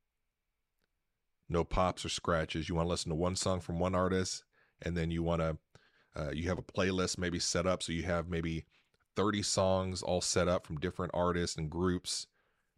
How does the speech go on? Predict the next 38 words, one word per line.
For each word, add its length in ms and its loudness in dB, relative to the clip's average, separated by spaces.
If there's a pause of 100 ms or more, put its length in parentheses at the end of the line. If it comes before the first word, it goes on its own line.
(220)
and 100 -2
it 60 -2
goes 260 0
one 240 0
to 160 -2
another, 480 2
and 180 0
it's 140 -2
just 300 -4
you, 320 0 (420)
it's 180 -2
just 180 0
so 220 2
easy, 460 0 (600)
right? 180 2
When 140 0
it's 120 -4
digital, 640 2
it's 160 -4
streaming, 580 -2 (920)
you 120 -4
can 100 -2
just 140 -4
let 140 2
it 80 -8
play, 240 2
you 80 2
can 120 -2
let 160 -2
the 120 -4
algorithm 560 2
take 240 -4
over. 420 2 (1800)
And 140 -6
I 60 -4
would 120 -8
think, 300 -2
who, 500 2